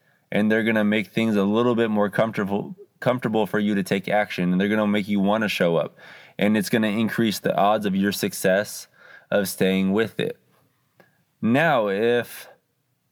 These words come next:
you don't have a person in your life like that, like I said, go join a gym and go to a group class. You're gonna have an instructor telling you exactly what you need to do. There are going to be other people in the class.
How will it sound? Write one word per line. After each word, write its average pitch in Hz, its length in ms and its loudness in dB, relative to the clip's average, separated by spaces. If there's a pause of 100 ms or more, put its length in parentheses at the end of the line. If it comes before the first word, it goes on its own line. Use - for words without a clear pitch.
(340)
you 113 240 2
don't 131 300 2
have 131 180 0
a 110 80 -2
person 110 400 -2
in 104 80 0
your 101 160 0
life 98 240 2
like 90 220 0
that, 95 180 2
like 95 160 0
I 95 80 2
said, 101 380 -2
go 113 340 0
join 107 300 0
a 127 60 -2
gym 110 420 0 (340)
and 104 100 0
go 110 100 4
to 120 140 2
a 135 60 0
group 160 260 0
class. 87 460 0
You're 107 80 -2
gonna 107 140 0
have 104 180 2
an 127 80 0
instructor 113 480 -2
telling 113 380 0
you 101 100 2
exactly 104 640 -2
what 110 220 -2
you 113 120 -2
need 117 180 -2
to 127 80 -2
do. 101 280 -2 (460)
There 113 160 4
are 117 80 0
going 117 240 0
to 110 60 0
be 107 200 -2
other 143 260 0
people 131 360 -2
in 113 40 -2
the 107 80 -2
class. 113 640 -2